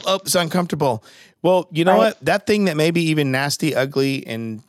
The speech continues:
Speaker 1: even not even clear may be your answer.
Speaker 2: Right.
Speaker 1: But yet they, they gotta run back for comfort, and they're, they have a fixed mindset.
Speaker 2: As humans, we're,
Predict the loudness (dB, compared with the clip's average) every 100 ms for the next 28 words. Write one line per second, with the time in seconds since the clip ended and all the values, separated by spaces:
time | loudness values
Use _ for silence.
0 | -8 -6 -4 -2 -2 -2 -4 -8 -6 -2
1 | 0 -2 -6 _ _ _ _ _ _ _
2 | _ -8 -4 -2 0 0 0 0 -2 -6
3 | -4 -6 -6 -10 -16 _ _ _ _ -4
4 | -2 -2 -2 -2 0 0 -2 -2 0 0
5 | -2 -4 -12 -20 _ -4 -2 0 0 0
6 | -2 -4 -6 -10 -8 -8 -4 -6 -4 -4
7 | -2 -2 -2 -2 -2 -2 -4 -4 -6 -6
8 | -6 -6 -8 -10 _ _ _ 0 2 4
9 | 6 6 4 2 2 4 4